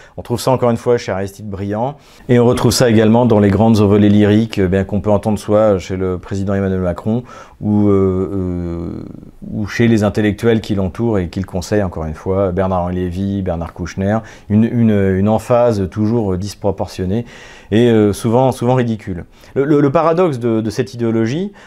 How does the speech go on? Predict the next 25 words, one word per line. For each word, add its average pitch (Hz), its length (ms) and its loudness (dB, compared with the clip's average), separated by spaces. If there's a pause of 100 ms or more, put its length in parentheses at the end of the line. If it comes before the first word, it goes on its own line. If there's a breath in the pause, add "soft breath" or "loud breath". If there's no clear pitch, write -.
(120 loud breath)
euh, 117 320 2
c'est 135 220 -4
que 123 420 2 (300)
elle 131 160 2
est 139 240 0
extrêmement 151 440 -4
belliciste 131 760 -6
et 98 340 -4
guerrière, 117 560 0
hein, 123 160 -4
elle 98 100 -4
a, 92 100 -2 (140)
elle, 92 120 -8
elle, 90 140 -6
elle, 90 320 -8
elle, 90 360 -10 (280)
elle 95 100 -10
compte 110 240 -8
les 107 80 -2
morts 113 220 0
par, 92 340 -4
par 90 200 -8
dizaines 98 680 -6
de 92 120 -8
milliers, 117 480 -2